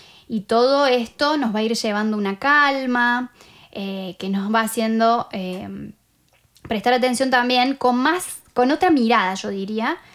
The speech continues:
lo que pasa por nuestra cabeza, lo que viene y que como estamos calmos, lo miramos ir también,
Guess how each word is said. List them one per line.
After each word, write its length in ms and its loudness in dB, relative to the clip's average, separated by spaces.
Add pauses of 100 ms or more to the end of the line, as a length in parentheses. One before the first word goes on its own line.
(140)
lo 180 0
que 120 0
pasa 380 -2
por 120 -8
nuestra 280 -8
cabeza, 460 -10
lo 140 -10
que 140 2
viene 540 2 (840)
y 160 -6
que 340 0
como 160 -2
estamos 360 0
calmos, 640 2
lo 200 -2
miramos 800 0 (140)
ir 280 -2
también, 520 -6